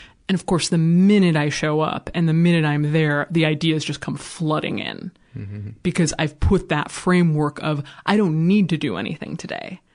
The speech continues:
Speaker 1: I don't need to answer
Speaker 2: And that,
Speaker 1: emails.
Speaker 2: and that
Speaker 1: I don't
Speaker 2: frees
Speaker 1: need
Speaker 2: up an energy?
Speaker 1: And that frees up an energy. Yeah. The, the, the most days are, "Okay, I gotta call the bank and then I gotta move this money here for the tax,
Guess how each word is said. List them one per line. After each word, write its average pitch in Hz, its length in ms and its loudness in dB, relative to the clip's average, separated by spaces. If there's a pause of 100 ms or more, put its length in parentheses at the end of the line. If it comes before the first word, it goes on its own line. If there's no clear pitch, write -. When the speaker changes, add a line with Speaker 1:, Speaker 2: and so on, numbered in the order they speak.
Speaker 1:
I - 80 0
don't 180 300 4
need 175 180 2
to - 80 -4
answer 147 240 -4
Speaker 2:
And 123 80 2
that, 123 80 0
Speaker 1:
emails. 156 420 0
Speaker 2:
and 117 80 2
that 117 160 2
Speaker 1:
I - 40 -2
don't 90 60 0
Speaker 2:
frees 120 260 4
Speaker 1:
need 123 100 4
Speaker 2:
up - 60 0
an 110 120 2
energy? 110 280 2
Speaker 1:
And 202 100 4
that 226 120 2
frees 226 240 2
up 226 140 0
an 226 100 2
energy. 247 580 -2
Yeah. 202 460 0
The, 160 160 0
the, 165 420 2
the 165 520 0 (320)
most 214 480 4
days 170 400 4
are, 151 240 0 (240)
"Okay, 170 280 2
I 151 100 0
gotta 151 180 -2
call 185 240 0
the 180 80 2
bank 165 280 2
and 160 100 -2
then 156 100 0
I 151 80 -2
gotta 151 520 -2
move 175 320 2
this 165 200 -2
money 160 260 2
here 156 300 0
for 151 220 -2
the 151 100 -2
tax, - 640 -4